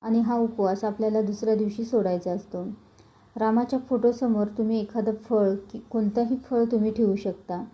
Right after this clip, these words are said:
किंवा पंचामृताचं नैवेद्य तुम्ही अर्पण करू शकता. खीर असेल तर खिरीचा देखील तुम्ही नैवेद्य अर्पण करू शकता. तर यापैकी कोणताही नैवेद्य तुम्ही अर्पण करू शकता. त्यासोबतच या दिवशी पुरी भाजी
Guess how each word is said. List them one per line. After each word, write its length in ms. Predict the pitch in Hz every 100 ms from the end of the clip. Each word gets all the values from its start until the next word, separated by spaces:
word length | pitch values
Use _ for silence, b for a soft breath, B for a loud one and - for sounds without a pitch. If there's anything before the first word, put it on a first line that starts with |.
| B B B -
किंवा 220 | 247 220
पंचामृताचं 1120 | 220 214 202 226 226 214 226 220 233 226 214
नैवेद्य 560 | 214 202 196 190 226 220 220
तुम्ही 180 | 208 214
अर्पण 300 | 202 208 202
करू 240 | 196 196
शकता. 380 | 196 190 - 185
खीर 360 | - - 240
असेल 500 | 233 226 220 190 196
तर 160 | 214 226 240 B B B -
खिरीचा 360 | 233 220 226 240
देखील 320 | 233 233 226
तुम्ही 200 | 233 220
नैवेद्य 420 | 208 196 196 208
अर्पण 300 | 214 196 190
करू 240 | 185 180 175
शकता. 360 | 180 - 180
तर 160 | 175 214
यापैकी 480 | 226 233 233 220 226
कोणताही 520 | 220 202 185 214 233
नैवेद्य 460 | 220 196 214 208
तुम्ही 260 | 226 214 208
अर्पण 360 | 208 185 190 180
करू 220 | 185 190
शकता. 480 | 202 180 - 175 208 - _ _ _ _ _ 247
त्यासोबतच 800 | 240 254 254 262 254 202 202
या 160 | 233 233
दिवशी 480 | 233 226 220 202 196
पुरी 340 | - 214 220
भाजी 420 | 214 240 185 185